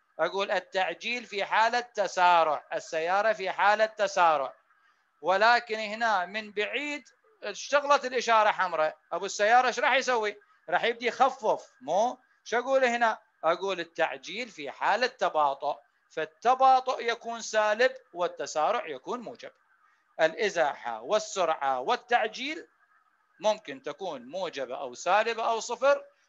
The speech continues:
ولكن المسافة لازم تكون موجبة. بعد اللي عنده سؤال، طبعا إن شاء الله بالامتحان النهائي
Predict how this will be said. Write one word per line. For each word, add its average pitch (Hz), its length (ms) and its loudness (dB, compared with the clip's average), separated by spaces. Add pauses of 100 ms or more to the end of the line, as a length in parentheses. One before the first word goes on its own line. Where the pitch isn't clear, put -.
(120)
ولكن 180 480 0
المسافة 185 720 -2 (220)
لازم 151 420 0
تكون 202 280 -12
موجبة. 131 360 -16 (960)
بعد 175 320 2
اللي 165 200 -4
عنده 156 220 -6
سؤال، 151 460 -2
طبعا 147 260 -6
إن 151 40 -12
شاء 165 300 -2
الله 180 280 2 (140)
بالامتحان 151 520 -6
النهائي 165 640 -4